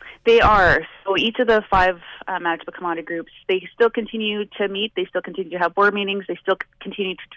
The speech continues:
conduct business on behalf of their, um, respective organizations.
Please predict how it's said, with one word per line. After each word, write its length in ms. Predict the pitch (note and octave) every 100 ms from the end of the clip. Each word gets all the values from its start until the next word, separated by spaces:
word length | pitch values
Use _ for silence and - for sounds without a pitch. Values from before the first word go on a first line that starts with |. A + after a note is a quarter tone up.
| -
conduct 380 | G3 - - -
business 320 | F3+ G3 G3+ _ - - - -
on 160 | F#3
behalf 320 | E3+ E3 E3
of 100 | F3
their, 420 | F3+ F3 E3+ E3+ -
um, 160 | E3+ E3+
respective 480 | E3+ E3 - F3 D#3
organizations. 800 | E3+ F3 E3+ F3 G3+ C#4+ D4+